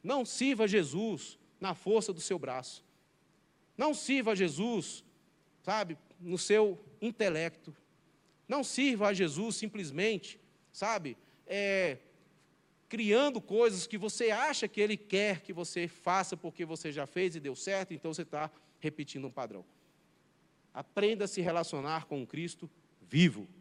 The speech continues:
Jesus está vivo. E Deus tá nos chamando pra uma nova era. New Age. Não é a New Age fake. É a nova era,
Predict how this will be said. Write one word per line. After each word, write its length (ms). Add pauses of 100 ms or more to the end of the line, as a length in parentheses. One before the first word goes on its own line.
(960)
Jesus 360
está 380 (240)
vivo. 560 (1600)
E 120
Deus 380
tá 140
nos 140
chamando 600
pra 140
uma 420
nova 640 (260)
era. 480 (880)
New 240
Age. 480 (1300)
Não 100
é 60
a 40
New 180
Age 240
fake. 560 (600)
É 60
a 60
nova 340
era, 380